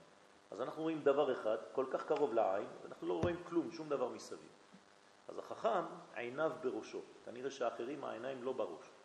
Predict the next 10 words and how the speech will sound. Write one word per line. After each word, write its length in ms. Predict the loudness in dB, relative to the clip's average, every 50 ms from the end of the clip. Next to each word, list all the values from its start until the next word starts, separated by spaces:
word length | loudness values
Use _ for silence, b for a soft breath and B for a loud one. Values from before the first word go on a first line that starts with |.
| -20 -20 -20 -20 -20 -20 -20 -20 -20 -20 -20 -20 -20 -20 -20 -20 -12 -6 -2
כן? 160 | -2 0 0 -2
אז 180 | -4 -4 -4 -4
החכם 400 | -4 -6 -6 -4 0 2 2 2
עיניו 260 | 0 -2 -2 -2 0 0
בראשו, 480 | 0 0 0 -2 -4 -4 -4 -4 -4 -4 -4
והוא 160 | -6 -4 0
יודע 540 | 2 2 2 4 6 6 6 6 4 2 0 -4 -8 -10 -10
להסתכל 520 | -10 -10 -8 -4 -4 -4 -4 -2 -2 -2 -2 -4 -8
מסוף 520 | -10 -10 -10 -8 -4 -4 -4 -2 0 0
העולם 480 | 0 0 2 0 0 2 2 2 2